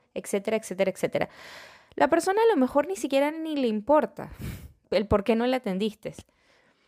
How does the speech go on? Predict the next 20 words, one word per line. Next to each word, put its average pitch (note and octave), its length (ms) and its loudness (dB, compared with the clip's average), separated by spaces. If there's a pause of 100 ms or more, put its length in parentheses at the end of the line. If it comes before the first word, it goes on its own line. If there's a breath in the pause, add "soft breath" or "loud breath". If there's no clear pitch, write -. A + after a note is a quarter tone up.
(300 soft breath)
O G3+ 100 -4
sea, G#3+ 160 4
ya G3+ 120 2
está G3+ 200 -4
hablando B3 280 -2
contigo D#4 500 -4
y G#3+ 320 -8 (380)
ya F3 320 2
puede F3+ 180 2
hablar F#3 280 0
contigo B3+ 360 -2
y A3+ 40 0
puede F3+ 280 -2
decirte G3 380 -4
lo G3+ 100 -2
que G#3 100 -2
te F#3+ 120 -2
tenía F3+ 340 -4
que A3 120 -6
decir. A3+ 380 0